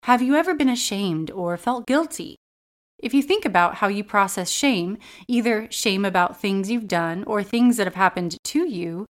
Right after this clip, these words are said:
you will start to understand how you process regret. So, how do you process shame? Do you suppress those feelings so you don't have to deal with them, or do you let them consume you and prevent you from moving forward?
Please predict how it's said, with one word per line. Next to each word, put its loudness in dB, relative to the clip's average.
you 0
will 0
start 0
to 0
understand 2
how 4
you 2
process -2
regret. 0
So, 0
how 4
do 4
you 2
process 0
shame? -4
Do -4
you 2
suppress -2
those -2
feelings 4
so -4
you -4
don't 2
have 0
to -4
deal -2
with -4
them, -2
or 0
do -6
you -4
let -4
them 0
consume 4
you -2
and -2
prevent -2
you 0
from -2
moving -2
forward? -4